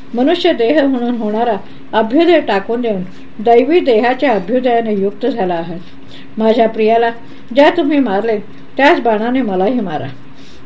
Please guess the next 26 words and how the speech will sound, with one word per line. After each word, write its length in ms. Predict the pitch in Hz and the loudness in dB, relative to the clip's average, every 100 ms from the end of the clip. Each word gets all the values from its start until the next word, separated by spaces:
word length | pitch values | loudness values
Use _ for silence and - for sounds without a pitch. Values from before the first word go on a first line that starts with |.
| - | 0
तुम्ही 220 | 277 339 330 | 4 4 4
मारलेत 400 | 262 240 285 339 | 2 4 2 2
म्हणजे 240 | 302 254 285 | 0 2 2
मी 140 | 277 | 2
त्याच्या 340 | 254 220 226 185 - - - 214 | 2 0 0 -2 -8 -14 -8 -4
निकट 320 | 226 277 285 202 | 2 4 2 0
जाईन. 220 | 165 160 - - - - - - | -4 -6 -10 -14 -14 -14 -14 -4
माझ्या 300 | 247 269 302 | 2 4 4
विना 320 | 330 277 269 262 | 4 4 2 2
वीर 260 | 247 277 | 2 2
वालीचे 420 | 240 196 240 247 | 2 0 0 -2
मन 260 | 226 202 233 | -2 -2 -4
रमणार 340 | 196 180 180 196 | -2 -2 -2 -4
नाही." 200 | 175 156 - - - - - - | -6 -10 -12 -14 -14 -14 -14 -2
पद्मकमळाच्या 800 | 247 254 302 285 226 240 262 247 226 | 0 2 2 0 0 0 0 0 0
शुद्ध 320 | - 269 302 | -2 0 0
पाकळीसारखे 720 | 302 214 240 254 247 202 208 | 0 -2 0 0 -2 -2 -2
नेत्र 300 | 196 233 233 | -2 -4 -2
असलेल्या 400 | 220 208 208 214 | -2 -2 -2 0
वीरा, 320 | 196 202 208 180 - - - - - | 0 2 0 -2 -8 -14 -14 -14 0
स्वर्गात 360 | 262 269 320 | 2 4 2
सुद्धा 320 | 339 254 247 277 | 2 -2 -2 0
ते 60 | 269 | 2
इकडे 300 | 214 208 233 240 | 2 2 0 -2
तिकडे 220 | 214 208 | -2 -2
पाहतील, 500 | 208 190 185 254 | -2 -4 -4 -4